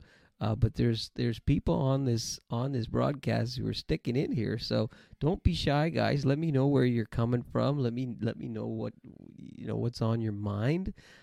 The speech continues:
Uh, send me a comment, send me a question, okay? But, uh, I don't want this to be just a little monologue here, but we're gonna get to the second question of the night, and that is, what can we learn about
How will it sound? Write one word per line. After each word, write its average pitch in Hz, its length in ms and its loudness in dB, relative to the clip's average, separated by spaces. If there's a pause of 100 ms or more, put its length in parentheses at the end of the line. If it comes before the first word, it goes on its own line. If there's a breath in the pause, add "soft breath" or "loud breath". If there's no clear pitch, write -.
(220 loud breath)
Uh, 117 520 -2
send 120 300 -4
me 165 140 2
a 123 40 2
comment, 143 640 0
send 117 180 -4
me 135 120 -4
a 117 40 -4
question, 165 800 -6
okay? 107 340 -2
But, 135 200 -2 (120)
uh, 139 120 0
I 135 180 -2
don't 180 140 -2
want 202 180 -4
this 143 200 -6
to 117 80 -12
be 117 180 -2
just 110 220 -4
a 120 40 -2
little 107 220 0
monologue 117 640 0
here, 151 240 0 (380 loud breath)
but - 80 2
we're 135 160 10
gonna 156 140 4
get 139 220 0
to 120 100 0
the 117 120 0
second 123 500 -6
question 110 640 -6 (100)
of 117 280 -2
the 110 80 -2
night, 110 500 0 (720 loud breath)
and 135 160 -2
that 147 300 0
is, 117 480 0
what 123 320 -6 (120)
can 180 200 -6
we 175 160 -4
learn 127 640 -4 (520 loud breath)
about 120 560 2